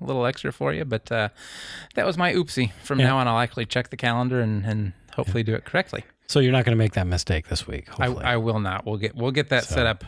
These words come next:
Speaker 1: maybe.
Speaker 2: you know,
Speaker 1: <laughs>
Speaker 2: the,
Speaker 1: Right,
Speaker 2: in
Speaker 1: we'll
Speaker 2: the
Speaker 1: see.
Speaker 2: bottom right corner of your laptop, there's a little clock down there. And if you, usually, if you click on it, it'll tell you what the day is.
Speaker 1: Well, and
Speaker 2: In
Speaker 1: actually,
Speaker 2: case you
Speaker 1: I'm,
Speaker 2: forget.
Speaker 1: I'm looking at my laptop right now, and it says on there what the date is. I just was not paying attention.
Speaker 2: Ah.
Speaker 1: It's my fault. I mean,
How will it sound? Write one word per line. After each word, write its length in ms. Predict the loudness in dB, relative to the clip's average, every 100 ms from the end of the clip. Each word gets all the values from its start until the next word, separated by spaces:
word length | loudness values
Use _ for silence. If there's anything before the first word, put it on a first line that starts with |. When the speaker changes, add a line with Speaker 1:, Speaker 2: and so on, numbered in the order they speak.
| -16 -14 -4
Speaker 1:
maybe. 440 | 0 2 0 -4 0
Speaker 2:
you 80 | 2
know, 120 | 4
Speaker 1:
<laughs> 0 |
Speaker 2:
the, 180 | 4 2
Speaker 1:
Right, 260 | 0 0 2
Speaker 2:
in 60 |
Speaker 1:
we'll 40 | 2
Speaker 2:
the 60 |
Speaker 1:
see. 100 | 2
Speaker 2:
bottom 320 | 2 4 4
right 180 | 4 4
corner 400 | 2 2 4 4
of 120 | 4
your 180 | 2 2
laptop, 480 | 2 0 0 -2 -2 -4
there's 180 | -6 -2
a 60 | -2
little 220 | -4 -8 -8
clock 320 | -2 0 0
down 160 | 0 0
there. 80 | 0
And 80 | -2
if 100 | -2
you, 80 |
usually, 280 | -2 2 0
if 120 | 0
you 80 | -4
click 280 | -2 -2 0
on 100 | 0
it, 40 |
it'll 140 | 0 0
tell 220 | 0 0
you 100 | 0
what 180 | -2 -6
the 80 | -6
day 240 | -4 -6 -8
is. 220 | -12 -14 -10
Speaker 1:
Well, 300 | -2 0 -2 -8 -8
and 160 | -4 0
Speaker 2:
In 60 | 2
Speaker 1:
actually, 200 | 4 6
Speaker 2:
case 80 |
you 40 | 4
Speaker 1:
I'm, 40 |
Speaker 2:
forget. 280 | 4 2 4
Speaker 1:
I'm 180 | 4 2
looking 300 | 2 2 0
at 60 | 2
my 140 | 2
laptop 400 | 0 0 0 0
right 160 | 0 2
now, 240 | 2 2
and 80 | -2
it 80 | -2
says 320 | 2 2 2
on 180 | 2 2
there 140 | 2
what 160 | 0 0
the 80 |
date 320 | 0 2 2 0
is. 320 | -2 -4 -4
I 120 | -2
just 160 | -2 -2
was 120 | -2
not 160 | -2 -4
paying 160 | -6 -6
attention. 340 | -8 -8 -8
Speaker 2:
Ah. 280 | -4 -4 0
Speaker 1:
It's 140 | 0 0
my 180 | 0 0
fault. 380 | 0 0 0 0
I 80 |
mean, 320 | 2 4 2